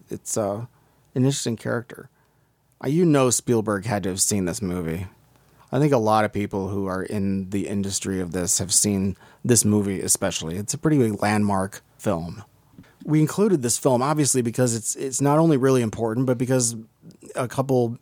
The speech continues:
episodes later, we're gonna have Mothra versus Godzilla, and instead of just having Mothra show up, obviously we're go-, we're gonna cover the, the intro, the intro film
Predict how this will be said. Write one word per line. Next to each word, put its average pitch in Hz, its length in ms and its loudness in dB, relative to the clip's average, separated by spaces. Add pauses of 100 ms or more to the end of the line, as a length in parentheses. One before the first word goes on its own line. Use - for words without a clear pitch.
episodes 127 460 0
later, 147 240 2
we're 135 100 2
gonna 127 160 4
have 120 200 4
Mothra 113 340 2
versus 107 320 -2
Godzilla, 143 560 4
and 117 340 -2
instead 120 340 0
of 123 80 0
just 120 160 -2
having 120 200 2
Mothra 110 360 0
show 113 240 -2
up, 110 220 -2
obviously 117 400 -2
we're 110 120 -2
go-, 113 100 -2
we're 156 180 2
gonna 143 240 4
cover 107 400 2
the, 98 300 -2 (420)
the 147 160 4
intro, 120 220 0
the 131 260 4
intro 113 380 2
film 90 520 -4